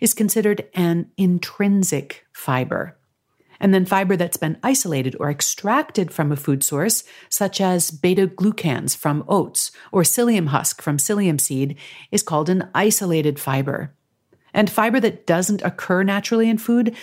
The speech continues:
such as polydextrose, is synthesized. Synthesized fibers may provide health benefits, or they may simply be used to improve the texture or other qualities of manufactured foods.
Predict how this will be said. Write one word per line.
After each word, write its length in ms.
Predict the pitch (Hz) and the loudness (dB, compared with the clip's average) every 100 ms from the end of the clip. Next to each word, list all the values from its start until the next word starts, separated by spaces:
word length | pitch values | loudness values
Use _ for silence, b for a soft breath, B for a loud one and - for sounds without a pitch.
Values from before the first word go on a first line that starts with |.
| B | B
such 260 | - 190 202 | -2 0 0
as 160 | 185 | -2
polydextrose, 1040 | - - 160 180 214 196 - - - - B B B B | -4 -4 -2 0 0 -2 -4 -4 -4 -6 B B B B
is 260 | - 180 - | 0 0 0
synthesized. 920 | - - 160 156 143 139 - - - - _ _ _ _ | -4 -2 -2 -2 -4 -4 -4 -6 -6 -10 _ _ _ _
Synthesized 580 | - 233 226 262 214 185 | -2 0 0 0 0 -2
fibers 500 | - 160 220 220 - | -2 -2 0 -2 -2
may 400 | 165 143 151 165 | -4 0 2 0
provide 460 | 185 226 151 156 175 | -2 -4 -2 -2 -2
health 240 | 269 269 | -2 0
benefits, 420 | 139 135 - 143 - | -2 -2 -4 -6 -4
or 340 | 285 294 285 277 B B - | 0 2 0 -4 B B 0
they 100 | 320 | 2
may 160 | 339 | 4
simply 320 | - 320 302 | 2 0 2
be 100 | 247 | 2
used 380 | 233 202 202 - | 2 4 2 0
to 120 | - - | -2 -2
improve 480 | 185 - 220 220 | -2 0 0 2
the 100 | 185 | 0
texture 500 | 180 - 165 - - | -4 -4 -4 -4 -4
or 260 | 135 151 - | -2 -2 -2
other 180 | 185 170 | 0 0
qualities 560 | 165 160 147 143 135 135 | 0 0 0 0 0 -2
of 140 | 143 | -2
manufactured 720 | 147 143 139 139 131 - 131 | 0 2 0 0 -4 -4 -6
foods. 500 | - - - - - | -4 -2 -2 -4 -8